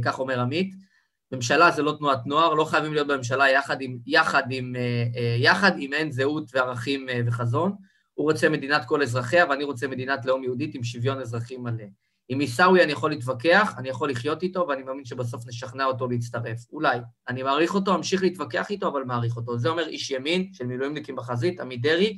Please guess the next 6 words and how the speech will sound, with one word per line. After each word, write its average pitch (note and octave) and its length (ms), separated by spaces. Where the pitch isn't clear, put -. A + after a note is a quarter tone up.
על B2 80
עיסאווי C3+ 360
פריג'. F3 300
אני G#3+ 160
אומר B3 180
ככה, D#3 300